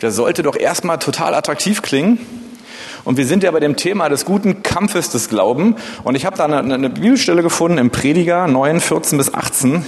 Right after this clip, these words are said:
Die beantwortet diese Frage in sehr interessanter Weise. Ich fange mal an zu lesen. Gegen eine kleine Stadt. Wunderbar. „In der wenig Männer waren, kam ein großer König und belagerte sie und baute große Belagerungstürme gegen sie.“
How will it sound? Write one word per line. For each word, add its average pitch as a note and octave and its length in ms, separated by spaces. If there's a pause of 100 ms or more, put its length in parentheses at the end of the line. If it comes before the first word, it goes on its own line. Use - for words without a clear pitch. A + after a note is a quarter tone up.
Die C3 80
beantwortet D3+ 480
diese A2 180
Frage A2 420
in A#2+ 220
sehr G#2+ 140
interessanter C#3+ 500
Weise. C3 360 (1700)
Ich - 80
fange D3 180
mal D3+ 100
an D#3 100
zu - 120
lesen. F#2+ 420 (320)
Gegen C3 180
eine D#3+ 280
kleine D#3 400
Stadt. - 400 (2000)
Wunderbar. E2 360 (260)
„In A#2+ 80
der C3+ 160
wenig F#3+ 320
Männer A#2+ 360
waren, D#3 360
kam B2 220
ein A2 160
großer A2 600
König A2+ 460
und G#2 120
belagerte C3 520
sie B2 140
und C3 100
baute B2+ 240
große A#2 640
Belagerungstürme F#2+ 760
gegen D2 220
sie.“ - 140